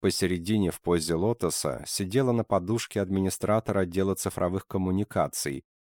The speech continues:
а перед ней стояли три монитора. На куске мрамора возле её правой руки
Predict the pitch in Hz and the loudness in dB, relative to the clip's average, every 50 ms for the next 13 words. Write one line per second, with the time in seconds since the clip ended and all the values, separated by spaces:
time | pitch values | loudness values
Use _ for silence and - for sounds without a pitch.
0 | _ _ - - 98 - 110 95 98 92 80 87 92 110 113 - - - 87 85 | _ _ -2 -2 -2 2 2 0 2 0 0 2 2 2 2 0 0 -2 0 2
1 | 85 87 87 87 87 - - 85 82 82 82 82 85 85 - - 80 71 69 64 | 2 2 2 0 0 -2 -2 -2 0 0 0 0 -2 -2 -2 -2 -4 -2 -2 -4
2 | - - _ _ _ _ _ _ _ _ _ _ _ _ _ _ - 101 107 - | -8 -10 _ _ _ _ _ _ _ _ _ _ _ _ _ _ 0 0 0 2
3 | - - - - - - 117 107 104 113 123 131 131 110 95 85 82 80 76 80 | 0 -2 -2 -2 -4 -2 0 2 2 4 4 4 6 6 4 4 2 2 0 0
4 | 78 76 85 82 82 82 82 87 87 - - 87 87 82 80 80 80 80 82 80 | -2 -2 -2 0 0 0 2 0 0 0 0 2 2 2 2 0 -2 -2 -2 -4
5 | - - 131 135 131 | -4 -4 -2 -2 -4